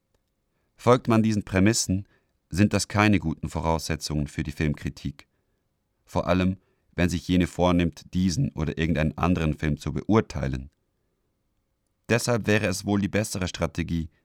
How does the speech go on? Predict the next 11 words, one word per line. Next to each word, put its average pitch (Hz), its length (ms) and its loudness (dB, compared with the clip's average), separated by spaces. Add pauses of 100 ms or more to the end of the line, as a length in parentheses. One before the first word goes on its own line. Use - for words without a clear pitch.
(320)
Ich 92 200 -4
war 90 160 4
zu 80 180 -4
Hause 92 380 2
aber, 82 360 0 (840)
einfach 85 300 -4
standzuhalten, 71 920 -2 (580)
seiner 82 220 -2
Verzweiflung, 85 880 -2
aber 76 240 -2
auch 76 240 -4